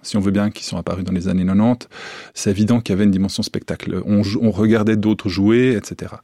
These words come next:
Avec, euh, l'arrivée de la diffusion directe, donc du streaming, on a donc des commentateurs qui vont jouer, agir,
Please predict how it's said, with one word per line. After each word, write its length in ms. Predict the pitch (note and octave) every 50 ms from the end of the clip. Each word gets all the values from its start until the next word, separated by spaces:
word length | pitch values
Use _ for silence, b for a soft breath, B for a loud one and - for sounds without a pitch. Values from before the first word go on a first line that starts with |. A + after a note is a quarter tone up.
| B B B B B B B
Avec, 460 | - G#2 A2+ A2 C#3+ F3 E3+ - -
euh, 120 | B2 A2 G#2+
l'arrivée 440 | A2 G#2+ A2+ A#2 A#2 A2+ C3 C3+ B2
de 160 | G#2+ G2+ G2+
la 200 | F#2+ F#2 F2+ F#2
diffusion 340 | G2 G2 - A#2+ B2 A#2+ A2
directe, 340 | G2+ A2+ G#2+ C3 C#3 A#2+
donc 160 | G#2 G#2+ F#2+ F2+
du 160 | F2+ F2+ F#2
streaming, 580 | - - - - - A#2 A#2+ B2 B2+ C#3+ C3+
on 120 | G#2 G2 G2
a 200 | G2+ G#2+ G#2+ - - -
donc 300 | G#2+ G#2 G#2+ A2 F#2+ F#2
des 120 | F#2 F#2 - _ _
commentateurs 760 | - D3+ C3+ C3+ C3 - C3+ A#2 - - B2+ C3+ C3+ B2+ - _
qui 520 | _ - G#2+ G2 - G2 - G3+ G3+ D3 -
vont 400 | G#2+ F#2+ G#2 G#2 G#2+ G#3 - - _ _ _ _ _ -
jouer, 600 | A2 G2 A#2 C#3+ C#3+ C#3 C3 C3 C#3 D#3+ F3 B B B B B B B B B B B _ _ _ _ _ _ _ _ _ _ _ _ -
agir, 680 | A2+ A#2+ B2 A2+ A2 C3 C3 C#3 E3 F3+ E3 -